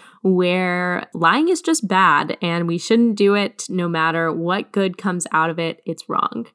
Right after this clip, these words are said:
And we talked about the negative effects that lying to our children could have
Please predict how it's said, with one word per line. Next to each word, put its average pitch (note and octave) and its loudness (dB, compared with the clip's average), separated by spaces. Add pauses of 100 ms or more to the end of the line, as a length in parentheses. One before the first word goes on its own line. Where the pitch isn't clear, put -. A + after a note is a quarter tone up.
(680)
And F#3+ -2
we G3 0
talked F#3+ -2
about E3 0
the E3+ -2
negative F#3 -2
effects F3+ -4
that - -6
lying E3 -2
to - -6
our D#3+ 0
children D#3 -6
could E3+ -10
have A3 4